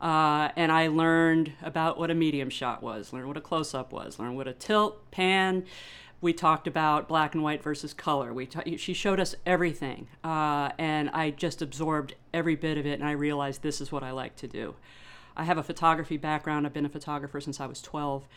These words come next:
so this actually spoke to me a whole lot more than television did. And I stayed with film. My parents were <laughs> not happy because they sent me to the state-of-the-art television school to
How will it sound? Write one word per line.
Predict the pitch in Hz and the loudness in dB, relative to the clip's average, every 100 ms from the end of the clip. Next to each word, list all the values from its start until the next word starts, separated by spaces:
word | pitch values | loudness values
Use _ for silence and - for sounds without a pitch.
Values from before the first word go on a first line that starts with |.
| - - - - - | -20 -20 -20 -20 -12
so | - 165 147 139 139 | -4 0 0 0 -2
this | 143 165 - - | -2 -2 -2 -4
actually | 170 156 - 165 | 0 0 0 -4
spoke | 143 - 156 151 | -4 -2 -4 0
to | 156 | -2
me | |
a | 147 | -2
whole | 151 165 | 0 0
lot | 156 139 | 2 0
more | 156 147 | 0 -2
than | 135 | -2
television | 147 143 131 127 131 | -2 -4 -4 -8 -8
did. | 131 127 - - - - - - 160 | -10 -14 -16 -20 -20 -20 -20 -12 -2
And | 156 151 147 143 139 - - - - - - - - | 2 4 4 4 2 -2 -18 -20 -20 -20 -20 -10 -2
I | 160 | 0
stayed | 147 - 165 165 | 0 2 2 2
with | 160 | 0
film. | - 160 175 | 0 2 4
My | 160 | 2
parents | 147 170 160 147 | 2 4 4 2
were | 165 - | -2 -4
<laughs> | - | -4
not | 160 175 | -4 -4
happy | - 147 143 147 | -4 -4 -2 -4
because | 151 170 143 | -4 -4 -6
they | 143 | -4
sent | 139 147 151 | -4 -4 -4
me | |
to | 147 | -4
the | 139 | -4
state-of-the-art | 139 160 151 147 139 139 | -4 -4 -2 0 -2 -2
television | 151 147 139 143 | -2 0 0 -2
school | 143 147 139 131 | -4 -4 -4 -4
to | - 143 139 | -4 -4 -4